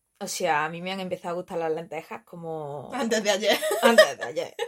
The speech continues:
Speaker 2: <laughs> Literalmente.
Speaker 1: Y, y mi madre hacía lentejas con arroz, pa' que yo me las comiera mejor.
Speaker 2: A mí
Speaker 1: En
Speaker 2: también
Speaker 1: vez de
Speaker 2: me
Speaker 1: las
Speaker 2: la, me
Speaker 1: lentejas
Speaker 2: la hacía
Speaker 1: solas,
Speaker 2: con
Speaker 1: pues,
Speaker 2: arroz.
Speaker 1: le echaban arroz para que no fueran
Speaker 2: No,
Speaker 1: lentejas
Speaker 2: es que,
Speaker 1: solas.
Speaker 2: además,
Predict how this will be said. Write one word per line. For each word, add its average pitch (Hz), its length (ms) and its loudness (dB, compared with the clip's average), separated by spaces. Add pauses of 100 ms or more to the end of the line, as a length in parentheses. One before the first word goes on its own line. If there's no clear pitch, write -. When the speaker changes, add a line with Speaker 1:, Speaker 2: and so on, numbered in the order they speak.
(120)
Speaker 2:
<laughs> 302 500 0
Literalmente. 208 800 -2 (600)
Speaker 1:
Y, 240 800 0
y 240 100 0
mi 240 120 2
madre 254 240 4
hacía 277 420 0
lentejas 233 480 -2
con 196 180 -6
arroz, - 280 -6 (400)
pa' 165 120 -12
que 165 100 -12
yo 147 100 -14
me 143 80 -12
las 123 100 -12
comiera 160 320 -8
mejor. 135 260 -6
Speaker 2:
A 233 40 0
mí 254 80 -2
Speaker 1:
En 240 60 -2
Speaker 2:
también - 220 2
Speaker 1:
vez - 80 4
de 247 40 6
Speaker 2:
me - 0 -
Speaker 1:
las 277 40 8
Speaker 2:
la, 277 80 6
me 269 60 4 (160)
Speaker 1:
lentejas 269 80 0
Speaker 2:
la 254 100 4
hacía 302 160 2
Speaker 1:
solas, 311 180 4
Speaker 2:
con 233 40 -4 (120)
Speaker 1:
pues, - 20 0 (100)
Speaker 2:
arroz. - 100 -18 (180)
Speaker 1:
le 196 100 -6
echaban 180 340 -6
arroz 208 240 -2
para 254 120 -4
que 214 40 -4
no 202 60 -4
fueran 220 200 0
Speaker 2:
No, - 60 0
Speaker 1:
lentejas 190 320 -2
Speaker 2:
es - 60 -4
que, 453 80 2
Speaker 1:
solas. - 240 -2
Speaker 2:
además, 269 380 2